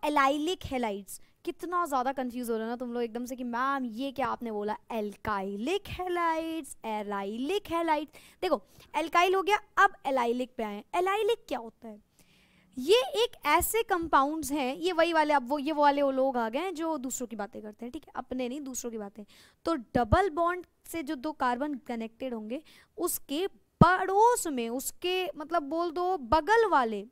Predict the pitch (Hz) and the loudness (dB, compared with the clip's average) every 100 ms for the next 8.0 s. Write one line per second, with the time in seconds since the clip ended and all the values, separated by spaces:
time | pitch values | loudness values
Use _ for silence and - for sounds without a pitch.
0 | _ 277 - 381 - 311 359 427 - 403 | _ -10 -4 -4 2 6 6 4 2 4
1 | 415 392 339 330 320 285 254 - - - | 4 4 0 0 0 -2 -4 -6 -18 -20
2 | - 214 359 427 370 339 349 392 359 320 | -16 -2 4 6 4 0 -2 -4 -2 -2
3 | 320 - 381 294 277 262 311 320 311 262 | -2 -2 -2 -2 -2 0 0 -2 -4 -2
4 | 247 247 240 349 - 285 277 277 262 240 | -2 -2 -4 -8 -4 2 2 2 -2 -2
5 | 240 240 247 233 214 214 226 392 - - | -2 -2 -6 -4 -4 -6 -6 -6 -6 -6
6 | 247 233 226 233 269 392 - 226 214 196 | -4 -4 -4 -4 -4 -6 -6 -8 -6 -8
7 | - - _ - 330 349 294 254 254 | -14 -20 _ -8 -4 -2 -2 -2 -2